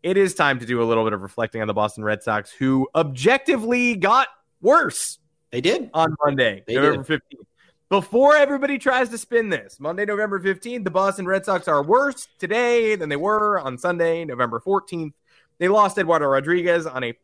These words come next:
Speaker 1: five-year, seventy-seven million dollar deal. He went to Detroit. The Red Sox are scrambling, looking for pitching. They were in the group of finalists.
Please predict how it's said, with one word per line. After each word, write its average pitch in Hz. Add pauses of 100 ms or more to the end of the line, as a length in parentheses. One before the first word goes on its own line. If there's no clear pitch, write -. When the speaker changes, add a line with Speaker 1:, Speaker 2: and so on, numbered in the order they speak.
Speaker 1:
five-year, 240
seventy-seven 196
million 160
dollar 135
deal. 131 (180)
He 311 (100)
went 214
to 208
Detroit. 170 (340)
The 131
Red 233
Sox 240
are 175
scrambling, 156
looking 135
for 135
pitching. 165
They 233
were 277
in 294
the 294
group 277
of 277
finalists. 208